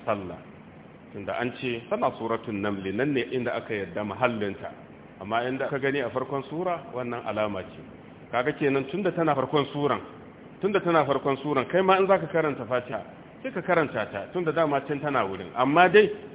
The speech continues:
wannan da take farkon sura ba ita ce ayar ba. Wacce take matsayin aya mustaqilla ita ce ta suratul Naml.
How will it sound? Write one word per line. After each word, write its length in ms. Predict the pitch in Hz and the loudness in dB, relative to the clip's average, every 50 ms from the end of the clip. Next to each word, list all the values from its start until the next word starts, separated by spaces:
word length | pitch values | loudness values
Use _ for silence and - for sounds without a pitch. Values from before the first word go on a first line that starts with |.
| - | -6
wannan 380 | - 123 175 220 202 185 185 190 | 0 2 4 4 6 4 4 4
da 80 | 170 165 | 2 2
take 300 | 170 175 170 - 156 127 | 0 0 -2 0 0 0
farkon 320 | 139 143 139 - 156 147 151 - | 0 -2 0 0 -2 -2 -2 -2
sura 240 | 160 156 147 135 | -2 0 0 0
ba 160 | 120 117 123 131 | 2 0 0 -2
ita 160 | 160 - 190 | 0 -2 -2
ce 160 | 165 - 170 | -2 0 0
ayar 320 | 120 135 135 131 120 110 101 | 4 4 4 4 4 2 -2
ba. 160 | 90 90 82 78 - - - - - - - | -4 -8 -10 -10 -12 -16 -20 -20 -18 -14 -6
Wacce 320 | 110 131 185 202 202 196 180 - | 0 2 2 2 2 0 -2 -2
take 440 | 175 165 - - 165 147 127 120 123 | -2 -4 -4 -2 -2 0 0 0 -2
matsayin 540 | 127 123 143 147 - 156 151 151 156 156 156 | -2 -2 -2 -2 0 0 0 2 0 0 2
aya 320 | 156 165 170 165 156 151 | 4 6 6 8 6 4
mustaqilla 680 | 131 123 120 - - 143 127 - 170 180 180 170 160 143 | 4 2 -2 -4 -4 -6 -6 -4 -4 -2 2 2 2 2
ita 180 | 139 139 156 135 | 2 0 -2 -2
ce 100 | 135 127 | -4 -6
ta 100 | 120 131 | -6 -6
suratul 400 | 117 - 139 131 127 123 - 131 117 | -6 -4 -2 -2 -2 -2 -2 -2 0
Naml. 320 | 107 113 110 104 95 92 | 2 2 2 0 -2 -6